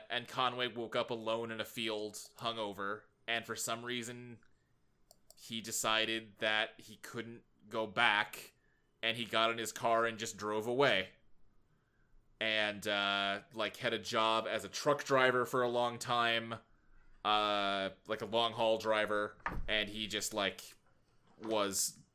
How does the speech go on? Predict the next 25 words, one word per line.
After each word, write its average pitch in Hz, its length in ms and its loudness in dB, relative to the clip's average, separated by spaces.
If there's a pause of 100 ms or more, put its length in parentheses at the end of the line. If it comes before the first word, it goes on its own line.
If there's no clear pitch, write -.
(380)
drunk 131 380 2
driving, 113 480 4
like, 104 220 0
every 107 340 0
day, 110 400 6
but, 113 260 -2
you 151 60 4
know, 107 300 4
it's - 160 0
long 113 320 2
stretches 113 420 0
of 104 80 -4
empty 107 240 -2
highway, 107 500 4
so 101 520 0 (480)
not 139 260 10 (260)
too 160 240 4
much 131 280 6
in 135 40 2
the 123 80 2
way 117 180 8
of 110 80 6
accidents. 113 840 4 (1600)
And, 110 420 4
uh, 95 560 6